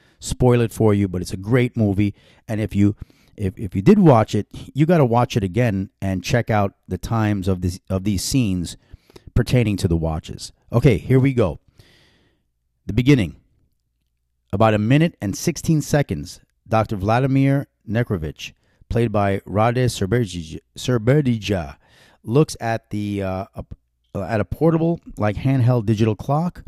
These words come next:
with a countdown timer for twenty hours because he's been infected with Chimera. Then a, a minute and fifty-six seconds into the movie, Doctor Vladimir Nekrovich, wearing a Simon Carter alarm quartz,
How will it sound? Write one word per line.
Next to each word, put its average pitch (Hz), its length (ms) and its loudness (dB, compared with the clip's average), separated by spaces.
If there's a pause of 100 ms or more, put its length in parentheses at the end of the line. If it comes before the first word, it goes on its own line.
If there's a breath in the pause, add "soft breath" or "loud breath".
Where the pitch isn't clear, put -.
(480 soft breath)
with 104 160 -4
a 101 60 -2
countdown 113 500 -2
timer 110 480 -2 (260)
for - 140 -4
twenty 104 400 0
hours 73 380 -4
because 90 320 -4
he's 95 120 -2
been 87 140 -4
infected 90 480 -4
with 82 420 -6
Chimera. 82 480 -8 (1800 soft breath)
Then 135 220 4
a, - 160 0
a 107 100 0
minute 160 400 2 (120)
and 139 180 -2
fifty-six - 580 -2
seconds 147 380 -2
into 123 240 -2
the 123 80 2
movie, 95 420 -2 (960)
Doctor 110 300 0
Vladimir 123 640 2 (300)
Nekrovich, 95 580 -2
wearing 104 540 0
a 98 140 -4
Simon 151 640 0
Carter 113 480 0
alarm 104 440 -2
quartz, - 600 -4